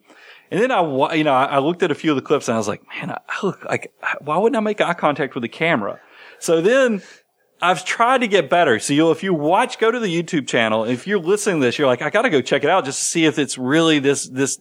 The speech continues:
evolution has occurred with Brian's behavior." You'll notice that I start looking at the camera more. I'm starting to get more comfortable with looking at the pretty girl camera. And now we're, I still am not good at this. And, you know, so I, I want you to know I am trying to make it a very concerted effort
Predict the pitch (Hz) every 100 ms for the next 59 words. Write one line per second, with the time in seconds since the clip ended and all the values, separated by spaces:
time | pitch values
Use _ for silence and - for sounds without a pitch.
0 | _ 156 156 135 151 170 - 117 120 -
1 | 147 127 110 131 123 120 120 117 147 107
2 | - - - - - 202 196 202 233 190
3 | 131 127 - - _ _ _ _ 160 165
4 | 160 196 185 147 175 185 170 147 131 156
5 | 156 156 123 110 208 - - 160 165 156
6 | 143 127 127 135 151 151 160 151 - 117
7 | 123 117 113 139 143 135 120 - - 135
8 | 120 127 123 120 127 120 113 101 98 -
9 | - - - 135 135 135 - 156 165 202
10 | 202 170 160 156 185 196 226 208 170 143
11 | 135 123 127 113 107 - - 127 139 160
12 | 160 170 156 165 170 185 233 214 175 143
13 | 147 202 196 185 170 151 143 127 120 117
14 | 156 175 185 185 170 139 131 117 104 101
15 | 98 -